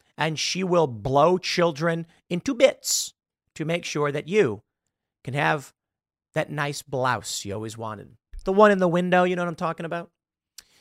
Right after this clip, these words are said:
If you, if you vote for Donald Trump, you know, things may get a little bit harder,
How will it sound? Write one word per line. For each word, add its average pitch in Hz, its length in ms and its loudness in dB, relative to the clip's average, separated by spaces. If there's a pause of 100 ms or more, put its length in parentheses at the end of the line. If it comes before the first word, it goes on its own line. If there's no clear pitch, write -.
(100)
If 175 100 -4
you, 254 320 8
if 180 80 0
you 185 80 4
vote 262 120 10
for 233 80 4
Donald 196 200 4
Trump, 165 320 0 (1900)
you 233 80 -4
know, 247 140 6
things 254 320 0
may 254 120 6
get 214 160 2
a 196 40 0
little 185 160 0
bit 151 120 -2
harder, 139 460 0